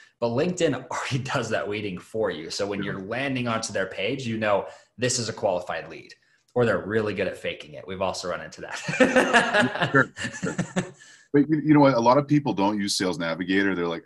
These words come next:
Speaker 2: "Ah, don't, it's the best eighty, ninety bucks, whatever it is I spend every month," right? Because that way I can really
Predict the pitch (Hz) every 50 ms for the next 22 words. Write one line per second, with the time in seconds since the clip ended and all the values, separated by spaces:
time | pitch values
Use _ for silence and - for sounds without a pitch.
0 | _ - 120 123 123 120 113 110 104 92 92 92 101 98 90 - _ _ _ -
1 | 92 92 - - 104 95 123 123 120 - - 101 101 101 98 95 92 87 85 76
2 | 76 - - 95 92 92 92 92 90 80 85 85 85 - - 85 80 80 78 80
3 | 78 78 78 76 76 71 71 - - 85 80 80 76 71 71 71 71 80 80 78
4 | 73 - - 76 76 78 73 - 87 78 - 90 95 113 117 110 101 95 90 101
5 | - - 90 92 90 90 87 87 92 92 98 98 90 90 85 78 76 71